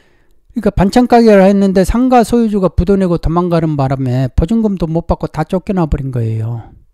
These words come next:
예. 그러니까 낙찰 대금 이 육천칠백만 원 있잖아요. 이 육천칠백만 원 중에서 원고 수중에 들어온 돈은 삼백만 원에 불과했다 이거예요. 삼백만 원에.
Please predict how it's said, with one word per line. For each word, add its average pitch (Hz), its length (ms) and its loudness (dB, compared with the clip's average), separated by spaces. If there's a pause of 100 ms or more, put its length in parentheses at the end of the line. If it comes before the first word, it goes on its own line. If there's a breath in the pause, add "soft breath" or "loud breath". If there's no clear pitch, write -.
(140)
예. 139 160 -6 (600)
그러니까 233 320 0
낙찰 208 580 0
대금 214 440 0 (640)
이 220 320 2
육천칠백만 220 840 0
원 156 80 2
있잖아요. 143 400 -4
이 220 300 -2
육천칠백만 220 1120 -2
원 180 260 -2
중에서 147 1040 -2 (760 soft breath)
원고 269 420 4
수중에 254 460 0
들어온 202 500 0
돈은 185 640 0 (220)
삼백만 240 560 0
원에 151 180 0
불과했다 131 800 -4
이거예요. 113 540 -6
삼백만 147 580 -6
원에. 107 460 -8